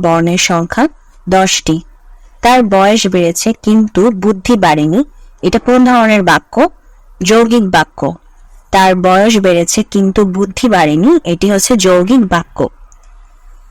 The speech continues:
পরস্পর নিরপেক্ষ দুই বা ততোধিক সরল বা মিশ্র বাক্য মিলিত হয়ে একটি সম্পূর্ণ বাক্য গঠন করলে তাকে যৌগিক বাক্য বলে। এখানে দুটি নিরপেক্ষ বাক্য রয়েছে,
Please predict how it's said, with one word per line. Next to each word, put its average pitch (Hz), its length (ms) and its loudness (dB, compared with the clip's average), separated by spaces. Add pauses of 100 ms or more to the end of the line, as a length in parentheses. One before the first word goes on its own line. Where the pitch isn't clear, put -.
(500)
পরস্পর 277 540 2 (180)
নিরপেক্ষ 226 500 0 (240)
দুই 226 240 2
বা 254 80 2 (100)
ততোধিক 202 420 0 (140)
সরল 196 360 0
বা 214 60 2 (100)
মিশ্র 190 240 0 (160)
বাক্য 165 200 -2 (160)
মিলিত 202 340 0
হয়ে 233 160 2
একটি 214 140 -2 (100)
সম্পূর্ণ 226 460 0 (180)
বাক্য 170 180 -2 (180)
গঠন 156 240 -2 (100)
করলে 208 180 0 (100)
তাকে 170 260 -2 (560)
যৌগিক 220 360 2 (120)
বাক্য 165 200 0 (160)
বলে। 156 200 0 (800)
এখানে 302 240 2 (100)
দুটি 262 180 2 (100)
নিরপেক্ষ 233 380 0 (140)
বাক্য 190 180 -2 (140)
রয়েছে, 165 240 -2